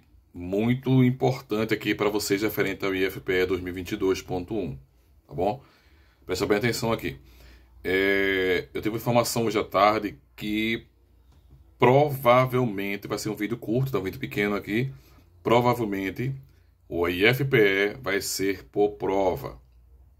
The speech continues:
certo? Mas não tem nada concreto ainda batido o martelo, mas provavelmente deva ser por prova. Já tem estado já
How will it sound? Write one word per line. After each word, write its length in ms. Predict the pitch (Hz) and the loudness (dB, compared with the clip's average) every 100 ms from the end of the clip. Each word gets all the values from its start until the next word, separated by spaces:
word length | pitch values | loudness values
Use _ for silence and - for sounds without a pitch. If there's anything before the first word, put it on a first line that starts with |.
| - _ | -20 _
certo? 580 | - 82 95 101 131 - - - _ _ _ | -8 -2 -2 -2 -6 -8 -18 -20 _ _ _
Mas 240 | 82 90 92 | 0 0 2
não 120 | 101 | -2
tem 140 | 107 | 0
nada 220 | 104 104 - | 2 2 2
concreto 500 | 117 - 110 107 104 | 0 2 2 2 -2
ainda 240 | 98 101 | -2 0
batido 300 | 101 104 101 | 0 -2 -2
o 20 | |
martelo, 580 | 104 - - 95 76 67 - _ | -4 -4 -6 -4 -2 -6 -12 _
mas 180 | 85 - | -12 -12
provavelmente 840 | - 104 113 110 107 110 98 98 - | -4 2 2 4 0 0 -6 -8 -6
deva 220 | 95 92 | -6 -4
ser 160 | - | -6
por 140 | - - | -8 -6
prova. 300 | - 87 85 | -4 -4 -2
Já 140 | 90 | -4
tem 140 | 92 101 | -4 -4
estado 520 | - - 92 98 104 | -4 2 2 2 0
já 380 | 95 92 107 | -2 0 0